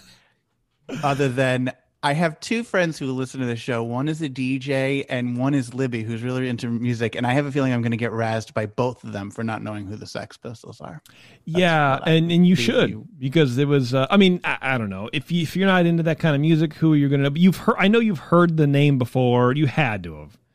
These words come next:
Speaker 2: I've heard the name before, but
Speaker 1: Yeah.
Speaker 2: I, you played that song, and I've never heard it in my life.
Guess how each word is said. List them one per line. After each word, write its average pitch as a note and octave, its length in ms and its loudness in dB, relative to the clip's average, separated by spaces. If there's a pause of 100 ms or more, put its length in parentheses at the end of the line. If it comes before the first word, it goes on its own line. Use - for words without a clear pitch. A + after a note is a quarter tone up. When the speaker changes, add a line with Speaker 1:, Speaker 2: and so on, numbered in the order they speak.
(640)
Speaker 2:
I've G3 180 0
heard D4 160 2
the A#3+ 80 0
name D#3 160 4
before, A#2+ 300 -4
but A2 100 -6 (100)
Speaker 1:
Yeah. A2 180 -4
Speaker 2:
I, - 20 -10
you D3+ 260 -4
played F3+ 240 -2
that C3 160 0
song, G#2+ 260 -2
and G2+ 300 -10 (100)
I've A2 220 -10
never A2 460 -6
heard G#2 180 -10
it - 60 -16
in - 80 -18
my C2 100 -12
life. - 320 -16